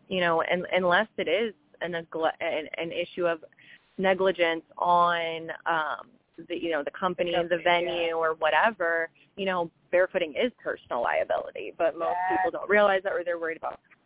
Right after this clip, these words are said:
Speaker 1: lawsuits or this or that, that they don't realize. And so I ended up not having any issues, um, going around my socks. But, you know, I, um, I had someone that said that they were, like, that was one that, um, that had seen pictures that I had posted, um,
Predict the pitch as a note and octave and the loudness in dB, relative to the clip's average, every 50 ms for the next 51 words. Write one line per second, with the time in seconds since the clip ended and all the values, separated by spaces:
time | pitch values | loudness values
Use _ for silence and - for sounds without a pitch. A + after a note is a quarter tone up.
0 | _ - F#3 F3+ F#3 F3+ - - F#3 F3+ - - E3+ D#3+ D#3+ D#3 - E3+ D3 - | _ -2 0 0 0 0 -2 -4 -4 -4 -4 -6 -8 -8 -8 -8 -8 -8 -4 0
1 | E3+ F3+ F3 F3 F3 E3+ E3 - - F3 D#3+ D#3 D3+ - _ _ _ _ _ _ | 2 2 4 4 4 4 2 2 0 -4 -4 -4 -4 -6 _ _ _ _ _ _
2 | _ _ _ _ _ _ _ _ _ _ _ - F#3 F#3 F3 E3+ D#3+ D#3 D3 - | _ _ _ _ _ _ _ _ _ _ _ -6 -4 -2 0 0 0 0 -2 -4
3 | E3+ F3 E3+ F#3 G3 F#3+ F3+ E3+ E3+ E3+ E3 - F3 F3 F3 - F3 E3+ E3+ F3 | -2 0 2 4 6 6 4 4 2 0 -4 -8 -12 -14 -10 -6 -4 -4 -4 -4
4 | E3+ _ _ _ - - _ _ _ - F#3+ G#3+ A3+ A#3 A#3 A3 G#3+ F#3+ G3 F#3 | -6 _ _ _ -20 -20 _ _ _ -4 -4 -2 -2 -4 -4 -4 -2 -2 0 0
5 | F3+ F#3 F3 F3 F3 E3+ F3+ G3 G3+ - - F3 E3+ E3+ E3 E3 E3 - - - | 0 -2 -4 -4 -6 -6 -6 -8 -8 -10 -8 -4 -2 -2 -2 -2 -4 -4 0 4
6 | F3 E3+ E3+ E3+ E3+ E3 E3 E3 E3 E3 E3 E3 - - D#3+ D#3+ E3 E3 - _ | 4 4 4 2 2 2 2 2 0 0 -2 -4 -2 0 2 4 4 2 0 _
7 | _ - E3+ E3+ E3 E3+ E3+ E3+ E3+ F3 F3 F3 F3+ E3 - - - F#2 G2 B2 | _ -2 -2 -2 0 -2 -4 -4 -6 -6 -8 -10 -10 -12 -12 -8 -6 -2 -2 -2
8 | D3+ E3+ E3 - - F#3+ F#3+ F#3 - - F#3 F3+ F3 D#3+ C#3+ - F3 D#3 D3 - | -4 -4 -4 -2 0 2 2 2 0 -2 -4 -4 -4 -4 -4 -4 -4 -4 -2 2
9 | D#3+ E3 E3 E3+ E3 D#3+ D3+ D3+ D3 - D#3 D#3 D#3+ D#3+ E3 D#3+ D#3 D#3 - - | 4 4 6 6 4 4 2 0 -2 -2 -4 -4 -4 -6 -10 -14 -14 -14 -14 -10
10 | - E3 E3 D#3+ D#3+ D#3+ D#3 D3+ D3+ D3+ D#3 E3 D#3+ _ - E3+ E3 D3+ - E3+ | -8 -6 -6 -6 -6 -4 -4 -2 -2 -2 -4 -6 -10 _ -12 -10 -10 -8 -8 -10
11 | D#3+ - - E3+ E3+ E3 D#3+ _ _ _ - - - _ _ _ _ _ - F3+ | -10 -6 -4 -2 -2 -2 -4 _ _ _ -20 -20 -20 _ _ _ _ _ 2 4
12 | F3 E3+ F3 E3+ - F#3+ F3 E3+ - _ - F3 F3 E3+ E3 E3 D#3 - - E3 | 4 4 4 2 -2 -4 -4 -4 -4 _ -2 0 0 2 2 0 0 -2 -4 -6
13 | E3 D#3+ D#3 D#3 | -8 -8 -10 -10